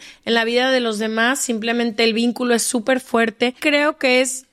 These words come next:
algo que se tiene que observar como en situación por situación,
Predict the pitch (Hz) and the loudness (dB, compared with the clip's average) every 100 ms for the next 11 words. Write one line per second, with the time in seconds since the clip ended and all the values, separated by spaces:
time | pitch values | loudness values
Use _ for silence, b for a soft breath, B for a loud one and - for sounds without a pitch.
0 | _ _ _ _ _ _ _ _ - 262 | _ _ _ _ _ _ _ _ -2 -2
1 | 285 285 311 226 240 247 262 247 - 214 | -2 -6 -8 -6 -2 -2 -2 -2 0 0
2 | 220 220 262 247 - 214 220 - 202 214 | 0 0 -2 -2 -2 -6 -4 -6 -4 -4
3 | 208 233 220 202 - 247 202 202 - 226 | -2 -2 -2 -2 -4 -6 -2 -4 0 -2